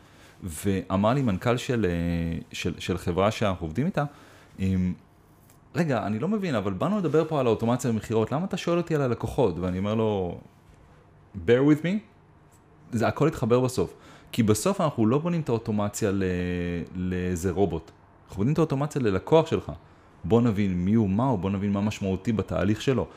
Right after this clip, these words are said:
לא ברמה של המילים, ברמת הקופי. זה מגיע הרבה אחר כך, אתה לא יכול, לא עושה את זה באסטרטגיה, אבל בוא נבין איזה תהליך הוא רוצה וצריך לעבור, בוא נבין איזה תהליך הוא עובד היום,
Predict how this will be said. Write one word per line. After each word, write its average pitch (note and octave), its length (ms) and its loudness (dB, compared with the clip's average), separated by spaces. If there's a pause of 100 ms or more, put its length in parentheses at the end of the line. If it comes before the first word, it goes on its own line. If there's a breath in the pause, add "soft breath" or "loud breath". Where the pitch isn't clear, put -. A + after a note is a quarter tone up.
(220 loud breath)
לא A#2+ 100 4
ברמה B2 600 0
של G2 280 -2
המילים, F#2+ 540 0 (100)
ברמת F#2 340 0
הקופי. - 360 0 (220)
זה F2+ 100 -2
מגיע G2+ 320 2
הרבה F2+ 260 -2
אחר G#2+ 200 -6
כך, - 200 -12
אתה E2 100 -8
לא E2+ 80 -2
יכול, F2 260 -6
לא G2+ 100 4
עושה A2+ 220 2
את G2+ 60 2
זה F#2+ 80 -2
באסטרטגיה, E2+ 640 -4
אבל D2+ 140 -6 (460 loud breath)
בוא A2 140 0
נבין C#3 220 0
איזה C3+ 180 2
תהליך B2+ 460 0 (140)
הוא G2 180 0
רוצה A2+ 380 2 (120)
וצריך F#2 360 -4
לעבור, G2+ 200 2
בוא A#2 120 4
נבין D3 220 2
איזה D#3 120 -2
תהליך D3 240 -2
הוא D3 80 2
עובד C3 160 2
היום, D#3+ 180 0